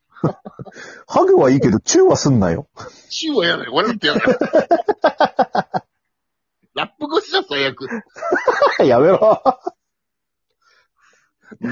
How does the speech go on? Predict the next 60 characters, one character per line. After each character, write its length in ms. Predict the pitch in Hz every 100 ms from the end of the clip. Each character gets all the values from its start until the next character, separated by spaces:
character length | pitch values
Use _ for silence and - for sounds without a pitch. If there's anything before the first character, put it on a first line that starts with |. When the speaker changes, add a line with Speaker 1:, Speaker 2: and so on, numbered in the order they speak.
| -
Speaker 2:
た 120 | 190
い 100 | 123
な、 280 | 113 123 110
仲 360 | 101 156 - 151
い 120 | 123
い 40 | 110
二 200 | - 165
人 120 | 131
が 80 | 104
ま 100 | 175
だ 180 | 147 110
会 140 | 208
え 20 |
て 140 | - 123
な 120 | 208
い 60 |
っ 20 | 370
て 160 | -
い 260 | 110 95 85
う。 80 | -
そ 100 | -
れ 80 | 262
で 80 | 311
も 0 |
我 320 | 185 175 269
慢 40 | -
し 100 | -
て 80 |
る 80 | 180
ん 80 | 285
で 40 |
す 80 | -
よ。 120 | 110 - _ _ _ _ _ _ _ _ - -
<laughs> 680 | - - - - - - - _ _ _ _ _ _ _ - _ _ _ - _
で 100 | -
も、 500 | 127 120 110 98 - - - _
ま 640 | 92 90 87 85 80 - -
あ、 20 |
し 200 | - 101
ん 40 |
ど 100 | 135
い 60 | 185
と 80 | 135
思 160 | 139
う。 40 | - -
俺 160 | -
だ 60 | 349
っ 20 |
て 100 | 330
し 140 | - 226
ん 40 |
ど 80 | -
い 60 | -
し、 260 | 117 104
Speaker 1:
う 20 |
ん。 40 | 98
Speaker 2:
正 120 | - _ -
直。 180 | 85 - _ _ -
う 80 | 90
ん。 320 | 87 85 -